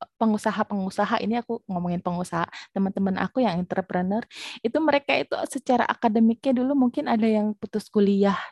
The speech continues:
tapi ternyata dia sukses gitu. Dan aku kayak semacam dibully, "Ayolah, Meh, lu ngapain dagang kayak gitu aja? Harus naik level lah." Oke lah,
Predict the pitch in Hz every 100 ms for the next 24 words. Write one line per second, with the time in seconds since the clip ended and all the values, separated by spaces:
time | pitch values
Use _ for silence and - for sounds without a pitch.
0 | - - 247 208 202 247 220 220 220 -
1 | - 214 - 202 - 170 - - - -
2 | - 214 214 254 247 - - 214 - 208
3 | 190 180 208 - 247 330 349 202 175 202
4 | 240 277 311 233 - 269 302 320 - 202
5 | 208 202 202 - 208 196 208 208 151 220
6 | - _ _ _ _ - 226 240 247 240
7 | 240 233 254 - 247 190 170 - - -
8 | 185 185